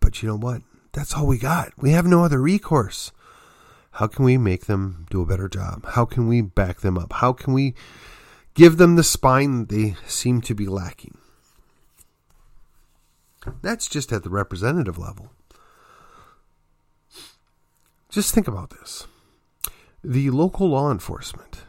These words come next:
right? The, the, uh, the Birchers run ads talking about how we want to support the local law enforcement and we want to keep them local. And I, I think it's a very good strategy. I think I would much rather have a guy that lives in the city that he patrols,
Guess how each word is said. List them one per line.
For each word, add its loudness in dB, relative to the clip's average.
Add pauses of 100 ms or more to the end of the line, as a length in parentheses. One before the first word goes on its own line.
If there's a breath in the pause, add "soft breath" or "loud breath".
right? -8
The, -10 (260 soft breath)
the, -4
uh, -10
the -10
Birchers -8 (160)
run -2
ads 0
talking -2
about -6
how -2
we -2
want -2
to -2
support -6
the -8
local -4
law 0
enforcement 0
and -4
we 0
want -2
to -6
keep -8
them -4
local. -6
And -2
I, -4
I 0
think -4
it's -6
a 0
very 0
good -4
strategy. -6 (1120 loud breath)
I 0
think 0
I 4 (300 loud breath)
would 6
much 8
rather 8
have 2 (600 loud breath)
a 0
guy 8
that 2 (240)
lives 4
in 0
the 2
city 0
that 0
he 2
patrols, -2